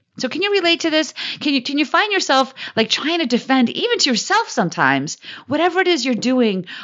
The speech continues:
or more importantly, when you're seeing a need to shift?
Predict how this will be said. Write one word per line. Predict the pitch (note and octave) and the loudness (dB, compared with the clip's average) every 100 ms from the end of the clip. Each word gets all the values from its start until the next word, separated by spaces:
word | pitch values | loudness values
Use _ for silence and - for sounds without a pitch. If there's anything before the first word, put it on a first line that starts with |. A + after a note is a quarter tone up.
| - | -2
or | A3+ | 2
more | A3+ C4+ | 4 2
importantly, | A#3+ C4+ - G3 F3+ F3 - - - - _ _ _ _ | 2 0 0 0 -2 -4 -10 -20 -20 -20 _ _ _ _
when | G#3 A#3+ | 0 4
you're | A#3+ | 4
seeing | G#3 - C4 A#3 | 2 2 2 4
a | |
need | F#3+ G3 G#3 G#3 - | 2 2 2 0 -2
to | F#3 | -2
shift? | E3+ - F#3 G#3 - - - - | 0 2 2 0 -6 -14 -14 -14